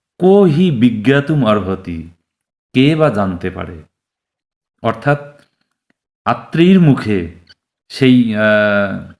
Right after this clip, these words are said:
হিরণ্ময়ী মানে সোনার প্রতিকৃতি,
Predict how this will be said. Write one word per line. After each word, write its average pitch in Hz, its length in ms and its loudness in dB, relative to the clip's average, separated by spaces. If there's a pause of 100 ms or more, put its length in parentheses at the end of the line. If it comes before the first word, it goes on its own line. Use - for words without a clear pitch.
(220)
হিরণ্ময়ী 131 560 2
মানে 120 200 0
সোনার 139 380 0
প্রতিকৃতি, 139 880 -2